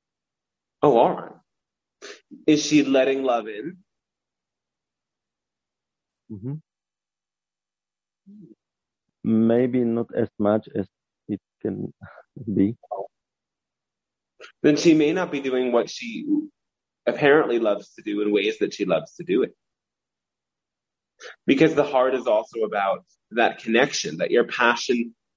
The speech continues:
Speaker 1: interconnects you with others and allows you to be in a wondrous network of exchanging love and, and light with other people. So if her heart isn't open, of course, it's going to be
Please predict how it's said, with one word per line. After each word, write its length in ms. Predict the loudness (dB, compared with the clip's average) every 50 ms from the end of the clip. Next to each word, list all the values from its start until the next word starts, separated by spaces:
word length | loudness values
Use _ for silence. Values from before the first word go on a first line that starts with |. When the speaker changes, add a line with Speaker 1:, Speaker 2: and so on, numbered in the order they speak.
| _ 4
Speaker 1:
interconnects 760 | 6 6 6 4 4 -2 -6 -4 -4 -4 -6 -6 -14 -12 -6
you 140 | -2 2 2
with 160 | 2 2 2
others 460 | 0 0 0 0 -2 -4 -6 -4 -4
and 200 | -4 -4 -4 -6 -14 _ _ _ _ 0
allows 480 | 2 4 4 4 4 4 2 0 0
you 120 | -4 -10 -8
to 140 | -8 -8
be 360 | -4 -4 -2 -2 -4 -6 -8 -14 -20 _ _ _
in 100 | 2 4
a 60 | 4
wondrous 500 | 6 6 4 4 4 0 -2 -2 -4 -4
network 600 | -2 0 2 2 0 0 -2 -2 -4 -4 -4 -6 -12 _ _
of 120 | -4 0 0
exchanging 580 | 0 -2 -2 -2 2 4 4 4 4 4 2 2
love 260 | 2 2 0 0 -2
and, 220 | -4 -6 -6 -8 -10 _ _ -4
and 160 | -2 -2 2
light 260 | 2 2 2 2 -4 -6 _
with 120 | 0 0
other 240 | 2 2 2 2 0
people. 440 | -2 -4 -10 -8 -4 -4 -4 -4 -6 _ _ _ _ _ _ _ _ _ _ _ _ _ _ _ _ _ _ _ _ _ _ _ _ _ _ _ _ _ _ _ _ _ _ _ _ _ _ _
So 160 | -2 0 0 2
if 60 | 2
her 100 | 0 -2
heart 260 | 2 2 2 2 2
isn't 180 | 0 -4 -4 -4
open, 320 | -4 -4 -4 -6 -8 -10
of 60 | -10 -12 _ _
course, 220 | -6 -6 -6 -6 _
it's 140 | _ -20 -10
going 220 | -8 -6 -6 -6
to 60 | -8
be 320 | -6 -4 -2 -2 -4 -4